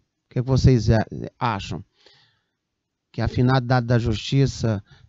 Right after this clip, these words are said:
é a transformação social? Nós vimos na aula de ontem, quando nós estávamos trabalhando sobre a questão de direito e moral, né? Nós vimos.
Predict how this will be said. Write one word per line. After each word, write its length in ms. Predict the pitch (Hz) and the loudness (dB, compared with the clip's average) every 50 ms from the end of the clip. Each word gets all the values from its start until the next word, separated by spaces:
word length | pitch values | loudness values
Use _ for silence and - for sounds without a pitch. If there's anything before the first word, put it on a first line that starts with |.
| - | -2
é 140 | 147 165 180 | 0 2 4
a 100 | 165 147 | 4 4
transformação 720 | - - 127 117 - - 123 113 113 110 101 90 - 113 104 | 4 4 2 2 -2 -4 -6 -6 -6 -6 -8 -6 -6 -6 -6
social? 680 | - - 110 98 - - - 135 151 151 131 95 92 _ _ _ _ _ _ _ _ _ _ _ _ _ _ _ _ _ _ _ _ _ _ _ _ _ _ _ _ _ _ _ _ _ _ _ _ _ _ _ _ _ _ _ _ _ - _ _ _ _ _ _ - | -4 -4 -6 -6 -6 -4 -2 0 2 2 0 -2 -4 _ _ _ _ _ _ _ _ _ _ _ _ _ _ _ _ _ _ _ _ _ _ _ _ _ _ _ _ _ _ _ _ _ _ _ _ _ _ _ _ _ _ _ _ _ -20 _ _ _ _ _ _ -2
Nós 260 | 147 180 196 185 170 | 2 2 2 2 2
vimos 220 | 208 214 202 190 | 0 0 0 0
na 120 | 175 160 147 | 2 4 4
aula 220 | 135 127 123 123 | 4 4 4 2
de 140 | 107 113 127 | 2 2 2
ontem, 260 | 139 139 131 127 123 | 4 4 2 2 -2
quando 260 | 113 - 123 127 120 | -4 -2 -2 -2 0
nós 180 | 127 135 127 120 | 2 0 0 0
estávamos 320 | - - 127 131 131 - | 0 0 0 0 0 0
trabalhando 500 | - 127 127 123 127 120 117 120 123 123 | 0 0 2 2 2 2 2 2 0 0
sobre 260 | 123 - 127 120 120 | -2 -4 -4 -2 -2
a 40 | 123 | -2
questão 340 | - 131 123 123 - 123 117 | 0 0 -2 0 0 -2 0
de 100 | 117 117 | 0 -2
direito 720 | 113 117 127 123 120 139 151 170 185 190 180 - 190 190 190 _ - - - _ _ _ | 0 2 2 4 6 6 4 4 4 2 0 -2 -4 -4 -4 _ -20 -20 -20 _ _ _
e 120 | - 135 135 | 0 2 4
moral, 580 | 143 147 160 156 135 113 110 107 101 90 101 | 6 8 8 8 8 6 4 2 0 -2 -4
né? 320 | 101 101 113 135 165 190 180 _ _ _ _ _ _ _ _ _ | -4 0 0 0 0 0 -4 _ _ _ _ _ _ _ _ _
Nós 240 | - 131 147 170 147 | -2 0 2 2 2
vimos. 380 | 127 120 110 104 95 - - | 2 2 2 0 -2 -6 -14